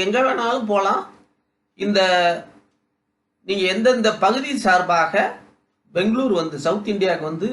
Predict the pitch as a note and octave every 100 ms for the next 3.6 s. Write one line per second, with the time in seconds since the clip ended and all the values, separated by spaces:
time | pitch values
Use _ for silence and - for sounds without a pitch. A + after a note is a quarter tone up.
0 | F#3+ D#3+ F3 E3+ E3 D3 C#3 C#3 A3+ -
1 | - D#3+ - F3 D3+ F3+ F3+ D#3 D#3 -
2 | C#3+ D3 C3 C#3+ D#3 D3+ - - _ _
3 | _ B2 B2 B2 C3 -